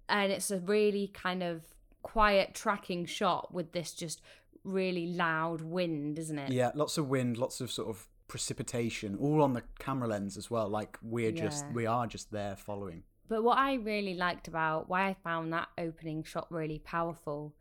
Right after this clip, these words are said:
Speaker 1: 'cause it's incredibly long as well.
Speaker 2: Mm-hmm.
Speaker 1: Like, and you've got a sense of, like, this, this is going somewhere, this doesn't feel right. But there's no kind of pomp or drama to it. So when the car goes off the cliff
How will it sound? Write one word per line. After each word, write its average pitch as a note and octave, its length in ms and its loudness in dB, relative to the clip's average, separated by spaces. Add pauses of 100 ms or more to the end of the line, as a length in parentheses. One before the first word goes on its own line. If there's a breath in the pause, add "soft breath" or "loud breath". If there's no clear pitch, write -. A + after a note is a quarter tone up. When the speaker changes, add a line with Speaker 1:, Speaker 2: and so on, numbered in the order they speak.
(200 soft breath)
Speaker 1:
'cause A3 200 0
it's G3+ 160 -2
incredibly G#3 540 0
long E3+ 460 0
as D#3 140 -10
well. D3+ 420 -4
Speaker 2:
Mm-hmm. A#2 100 0
Speaker 1:
Like, D#3+ 260 2
and F3+ 200 2
you've F3 240 -4 (120)
got G#3+ 200 4
a F#3 60 -2
sense F#3 400 0
of, D#3 100 -10
like, D3+ 220 -2 (260)
this, E3+ 320 -8
this F3+ 220 -2
is E3 100 -8
going E3 380 -2
somewhere, D3+ 420 -6
this D#3 240 -10
doesn't D#3 260 -8
feel D#3 240 -4
right. D3 360 -6 (680 loud breath)
But - 160 -2
there's F#3+ 200 2
no G3 280 2
kind F#3+ 260 -2
of E3 180 -10
pomp - 580 -4 (220)
or D#3 560 -2
drama E3 680 0
to C#3 200 -10
it. B2+ 240 -10 (320)
So F#3 180 -2
when F3+ 320 0
the E3+ 160 -4 (220)
car F#3+ 280 4
goes E3 240 0
off D#3 220 -6
the D#3+ 80 -4
cliff E3 580 -2